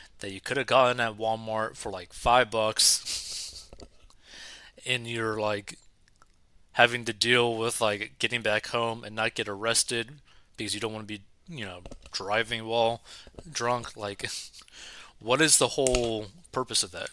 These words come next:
Like, I never really understood it in terms of, like, just going out and stuff and just blowing through all your money.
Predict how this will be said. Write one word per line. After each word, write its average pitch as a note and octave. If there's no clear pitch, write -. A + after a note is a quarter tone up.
Like, G#2+
I A2
never A#2
really G2+
understood F#2
it F2+
in -
terms A2
of, G#2+
like, G#2+
just -
going G2
out G2
and G2
stuff -
and G2
just G2+
blowing G#2
through G2
all G2
your F#2
money. F#2+